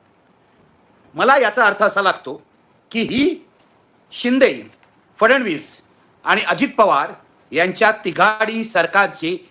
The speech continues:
दडपशाही आहे. जरांगे पाटलांचं आंदोलन मोडून काढायला, त्यांचा आत्मविश्वास खच्ची करायला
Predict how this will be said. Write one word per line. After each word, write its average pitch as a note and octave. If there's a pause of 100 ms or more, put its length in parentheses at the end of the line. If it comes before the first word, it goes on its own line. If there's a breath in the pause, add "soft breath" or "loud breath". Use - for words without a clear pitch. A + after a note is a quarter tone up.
(100)
दडपशाही F3+
आहे. D#3+ (1040)
जरांगे A3+
पाटलांचं G3+
आंदोलन F#3+ (340)
मोडून B3+
काढायला, A#2+ (480)
त्यांचा F3+
आत्मविश्वास G#3 (140)
खच्ची F#3+
करायला B2+